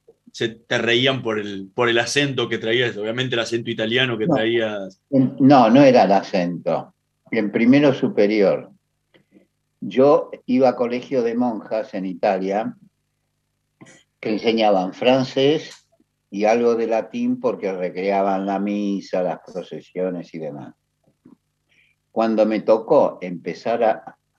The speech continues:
Speaker 2: que te hacen pasar al frente a leer, traducía, entonces se me cagaban todo de risa, y ahí ya borré todos los idiomas, nunca más, hasta que volví a lo de Jacob Paul,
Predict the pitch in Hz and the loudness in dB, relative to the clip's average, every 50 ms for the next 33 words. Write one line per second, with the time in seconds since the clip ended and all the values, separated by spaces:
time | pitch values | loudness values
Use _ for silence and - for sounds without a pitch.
0 | _ _ _ - 95 82 104 107 107 107 - 123 95 80 95 90 - - 104 104 | _ _ _ -10 -8 -2 0 0 0 0 -2 -4 -4 -4 -4 -4 -2 0 0 2
1 | 98 92 90 - 107 104 95 82 69 - 73 76 82 87 98 110 113 107 107 120 | 2 0 -2 -2 -4 -4 -4 -4 -6 -6 -6 -6 -2 0 2 2 4 2 2 0
2 | - - _ _ _ _ _ _ _ _ _ _ _ _ _ _ - 127 120 120 | -2 -8 _ _ _ _ _ _ _ _ _ _ _ _ _ _ -2 0 2 2
3 | 117 110 110 107 101 - - 202 233 214 170 120 78 - - - _ _ _ _ | 2 0 -2 -4 -6 -8 -8 -6 -4 -2 -2 -2 -2 -4 -8 -12 _ _ _ _
4 | - - 92 87 - 143 170 165 170 127 101 90 - _ _ _ - 85 82 87 | -12 -10 -8 -4 -4 -4 -2 -2 -2 -2 -2 -4 -6 _ _ _ -6 -2 -2 0
5 | 92 90 90 85 82 - 92 87 85 82 98 120 - - - 80 78 82 85 92 | 0 -2 -2 -4 -4 -2 0 0 0 0 -2 -4 -6 -4 -4 -4 -4 -2 -2 -2
6 | 95 107 120 127 127 127 - - _ _ _ _ _ _ _ _ _ _ _ _ | 0 2 2 2 2 0 -4 -14 _ _ _ _ _ _ _ _ _ _ _ _
7 | _ _ _ _ - 87 101 101 98 101 107 117 113 - - 127 127 123 117 113 | _ _ _ _ -6 -2 0 0 2 2 0 -2 0 2 6 8 8 8 8 6
8 | 110 101 - - 101 98 87 98 104 113 113 120 127 147 143 127 123 107 - - | 4 0 -2 -4 -10 -8 -6 -2 0 2 2 2 2 2 0 -2 -4 -6 -8 -10
9 | - 90 90 107 117 123 120 104 - 110 104 113 117 127 135 139 139 - _ _ | -10 -6 -4 -2 0 0 -2 0 -2 -2 -2 -2 -2 -2 -2 -4 -6 -10 _ _
10 | _ _ _ _ - - - _ _ _ _ _ _ - 104 110 107 - - 110 | _ _ _ _ -20 -20 -20 _ _ _ _ _ _ -4 -2 -2 -2 -2 -2 -4
11 | 101 85 92 90 85 85 87 90 92 101 113 120 123 113 110 113 110 104 101 107 | -4 -2 -2 -2 0 0 0 0 0 0 2 4 4 4 4 2 2 2 2 0
12 | 107 98 107 107 104 110 104 - 127 120 117 113 123 135 160 - | 0 0 0 -2 -2 -2 -2 -2 0 0 2 2 0 -2 -4 -10